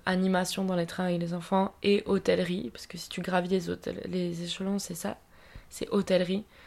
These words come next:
Euh, ouais, hôtellerie, accueil, euh, ouais, limite hôtesse de l'air, quoi. Tu peux travailler pour les compagnies aériennes. Et du coup, ben, je pense que t'es plus payé.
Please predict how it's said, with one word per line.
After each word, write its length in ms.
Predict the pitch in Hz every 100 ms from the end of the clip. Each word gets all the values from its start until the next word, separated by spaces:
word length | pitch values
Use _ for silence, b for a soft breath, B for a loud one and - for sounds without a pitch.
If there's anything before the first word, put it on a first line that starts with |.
| b b b b - -
Euh, 320 | 202 185 170 165 170 - - -
ouais, 220 | 185 185 208 - - _ - _ -
hôtellerie, 540 | 185 190 185 190 214
accueil, 520 | 196 175 196 196 202
euh, 380 | 185 180 180 180 196 - - -
ouais, 140 | 226 214
limite 340 | 185 196 196
hôtesse 340 | 180 180 180
de 80 | 175
l'air, 260 | 180 226 220
quoi. 240 | - 180 165 - -
Tu 100 | -
peux 80 | -
travailler 340 | - 196 190 190
pour 140 | 190
les 100 | 185
compagnies 400 | 190 180 185 185
aériennes. 560 | 180 180 190 208 214 208 b b b b b b b b b b b b - -
Et 120 | 208
du 140 | 180
coup, 180 | 170 214
ben, 180 | 185 180
je 80 | 165
pense 240 | - -
que 100 | -
t'es 180 | 185 -
plus 300 | 165 - 185
payé. 480 | - 175 170 196